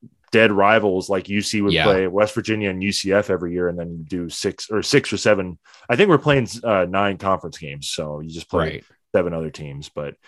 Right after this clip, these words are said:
Speaker 1: I don't
Speaker 2: Yeah.
Speaker 1: know, man. Like, whatever they do, just, just get me in there. I'm, <laughs> I'm
Speaker 2: Yeah.
Speaker 1: ready. No
Speaker 2: Yeah.
Speaker 1: more A A C.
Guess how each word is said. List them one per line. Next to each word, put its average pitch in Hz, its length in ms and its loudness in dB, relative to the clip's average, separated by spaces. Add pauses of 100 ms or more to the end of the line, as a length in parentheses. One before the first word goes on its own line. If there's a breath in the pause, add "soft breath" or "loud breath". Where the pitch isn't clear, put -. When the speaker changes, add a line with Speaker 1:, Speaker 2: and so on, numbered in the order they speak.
(200 soft breath)
Speaker 1:
I 131 100 6
don't 220 120 8
Speaker 2:
Yeah. 254 60 8
Speaker 1:
know, 240 40 10
man. 175 200 8
Like, 143 200 6
whatever 135 400 6
they 185 140 10
do, 139 440 4
just, 135 280 -4 (200)
just 120 200 -2
get 196 160 8
me 175 140 4
in 160 100 4
there. 78 280 -2
I'm, 147 180 0
<laughs> - 0 -
I'm - 120 -4
Speaker 2:
Yeah. 90 260 4
Speaker 1:
ready. - 220 -2 (420)
No 185 140 8
Speaker 2:
Yeah. 196 80 6
Speaker 1:
more 190 160 8
A 143 320 4
A 127 40 2
C. 92 360 -6